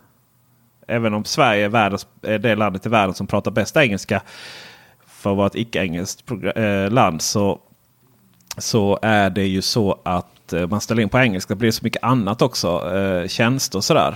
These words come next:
Det är inte bara språket som är problemet, utan det är liksom geografiskt också.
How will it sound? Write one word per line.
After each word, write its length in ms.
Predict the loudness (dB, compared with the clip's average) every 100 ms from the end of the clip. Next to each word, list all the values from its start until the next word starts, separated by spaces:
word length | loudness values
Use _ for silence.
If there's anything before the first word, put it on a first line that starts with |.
| -6
Det 160 | -4 -2
är 40 |
inte 180 | 0 2
bara 140 | 2 2
språket 520 | 2 2 2 -2 -6
som 120 | -4
är 40 |
problemet, 500 | -4 -2 0 0 -2
utan 200 | -2 -2
det 80 | 0
är 80 | 2
liksom 420 | 0 -2 -2 -4 -10 -16
geografiskt 800 | -4 2 2 4 2 2 -2 -4
också. 220 | -6